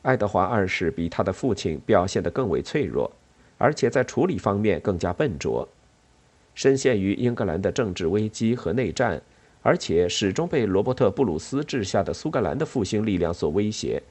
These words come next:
爱德华的大陆领地对他的政府已无足轻重。公国的收益被抵押给一个意大利银行家族，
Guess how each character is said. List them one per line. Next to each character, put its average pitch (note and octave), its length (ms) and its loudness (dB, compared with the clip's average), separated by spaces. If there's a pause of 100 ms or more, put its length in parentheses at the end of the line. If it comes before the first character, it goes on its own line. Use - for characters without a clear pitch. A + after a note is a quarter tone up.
(500)
爱 F#3 140 4
德 E3+ 100 0
华 A#2 160 2
的 C3+ 100 2
大 C#3 200 2
陆 D3 180 2
领 F2+ 240 0
地 G#2 320 -2
对 G#2 160 4
他 F#2+ 160 -2
的 - 80 -2
政 G#2 240 -2
府 E2+ 180 -2
已 F2 140 -2
无 E2+ 220 0
足 E2+ 180 -4
轻 G2 260 -4
重。 G#2 220 -2 (1600)
公 C3+ 180 6
国 B2 140 2
的 A2 100 2
收 A#2 300 0
益 G2 220 0
被 F2+ 280 4
抵 E2 200 -4
押 G2+ 180 0
给 D#2+ 380 -4
一 G#2+ 100 -4
个 A2 120 4
意 C#3 120 -2
大 C3 160 0
利 C3+ 180 -2
银 F2 160 -4
行 G2 220 -4
家 G2+ 220 2
族， C#2+ 260 -4